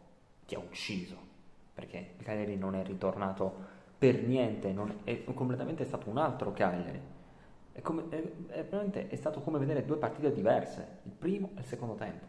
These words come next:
Cagliari del primo tempo, Cagliari del secondo tempo. Due squadre diverse, completamente. Una squadra che poi i primi, veramente gli ultimi, l'ultimo quarto d'ora l'abbiamo giocato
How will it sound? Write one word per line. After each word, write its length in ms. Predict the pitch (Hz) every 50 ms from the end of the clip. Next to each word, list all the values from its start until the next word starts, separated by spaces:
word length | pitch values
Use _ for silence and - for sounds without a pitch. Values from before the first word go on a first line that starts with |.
| - - - - - - - - - - - - - - - - - - - - -
Cagliari 420 | - 151 165 175 175 175 180 180 - - - - - -
del 80 | - 110
primo 160 | 113 110 110
tempo, 280 | 110 180 202 202 - - - - -
Cagliari 360 | - - 127 139 131 131 127
del 120 | 120 120 120
secondo 320 | - 120 - 123 113 104
tempo. 320 | - 117 95 - - - - - - - - - - - - - - - _ - - - - _ - - - -
Due 140 | - 156 165
squadre 280 | 165 - 170 156 139 117
diverse, 520 | 117 107 107 82 78 - - - - - - -
completamente. 760 | - - 180 175 170 175 170 165 131 107 90 85 - - - - - - - - - - - - - - - - - - - - - - - - - - - - -
Una 160 | - 123 117
squadra 260 | 120 - 170 165 143 123
che 260 | - 107 107 107 - - - - - - - - - - - -
poi 460 | - - 165 156 123 - - - - - - - - - - -
i 120 | - 107
primi, 280 | - 147 151 135 123 127
veramente 500 | - - 123 131 135 143 143 - - -
gli 140 | 117 123
ultimi, 360 | 139 165 170 - - 113 107 - - - -
l'ultimo 360 | 139 143 151 - - 117 104
quarto 360 | - - 120 117 117 - 98 98
d'ora 280 | 98 117 120 104 92
l'abbiamo 300 | 90 90 92 92 92 87
giocato 460 | 87 95 95 120 127 - - - -